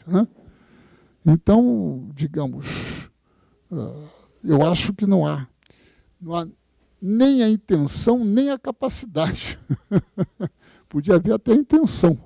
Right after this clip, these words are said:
mas capacidade, é, objetiva não há.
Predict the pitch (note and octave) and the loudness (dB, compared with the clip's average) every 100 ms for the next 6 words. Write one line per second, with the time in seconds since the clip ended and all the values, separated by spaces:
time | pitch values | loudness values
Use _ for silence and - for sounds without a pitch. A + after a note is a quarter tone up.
0 | _ - C#3+ - E3 - D#3 - C#3 B2+ | _ -12 -10 -6 -6 -2 -4 -4 -12 -10
1 | C3 E3 C#4 A3+ _ _ _ _ _ _ | -14 -14 -20 -20 _ _ _ _ _ _
2 | _ - F3 - C#3 C#3+ A#2+ D3+ - C#4 | _ -20 -20 -8 -6 -2 2 2 6 6
3 | C#4 C3+ C3+ F3 D#3+ E3 | 6 2 -6 -4 -2 -4